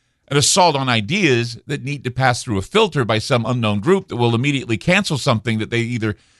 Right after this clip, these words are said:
misunderstand or don't agree with. This type of activity puts a target on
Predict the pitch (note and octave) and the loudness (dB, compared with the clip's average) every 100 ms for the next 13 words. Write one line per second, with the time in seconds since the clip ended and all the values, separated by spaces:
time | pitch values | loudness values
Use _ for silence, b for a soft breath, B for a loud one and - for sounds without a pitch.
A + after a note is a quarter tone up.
0 | b - C#3+ - C#3+ A#2+ A2+ C#3 C#3 B2+ | b 0 2 4 2 2 2 2 2 2
1 | A2 G#2 C#3 A#2 E3+ B3 D#3+ - - A2+ | 0 2 2 2 0 2 2 0 -8 -6
2 | E3+ F#3+ D#3+ C3+ B2 F3 D#3 A#2+ C#3+ C3 | -2 0 0 0 -2 -2 -2 -2 -2 -4
3 | A#2 F#3 A#3+ F3 G2 - _ _ _ _ | -2 2 4 4 0 -2 _ _ _ _
4 | - C3 | -4 -4